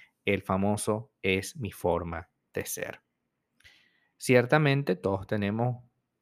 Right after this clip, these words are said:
unas tendencias, vamos a hablarlo de esa manera. Hay personas que tienen la tendencia a ser mucho más cariñosas y hay personas que tienen la tendencia a ser un poco más distantes. Pero una cosa es ser distante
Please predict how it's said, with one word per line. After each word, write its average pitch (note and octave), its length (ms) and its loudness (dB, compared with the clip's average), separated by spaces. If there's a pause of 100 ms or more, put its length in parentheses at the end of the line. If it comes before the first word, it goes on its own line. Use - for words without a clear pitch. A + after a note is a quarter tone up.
unas F#2+ 300 -6
tendencias, B2 720 2
vamos F2+ 280 -6
a F2+ 40 -6
hablarlo F#2 640 -6
de F2+ 120 -6
esa - 140 -8
manera. B2+ 520 0 (400)
Hay F#2+ 140 0
personas G2 400 0
que - 100 -8
tienen F#2 220 -2
la G#2 100 2
tendencia F#2+ 680 -2
a E2+ 40 -8
ser F2+ 240 -6
mucho G2+ 420 0
más F2+ 220 -4
cariñosas C3 840 -2 (460)
y D#3+ 140 4
hay D3 140 6
personas C3+ 480 2
que A2+ 120 -2
tienen F#2+ 220 -2
la A2 120 0
tendencia G2+ 600 0
a A2+ 40 -4
ser F#2 240 0
un A2 100 -4
poco - 280 -4
más F#2 460 -2 (560)
distantes. F2+ 800 -6 (920)
Pero G2 220 2
una G#2 180 2
cosa B2 320 6
es A#2+ 160 6
ser F#2 200 0
distante A#2 760 -2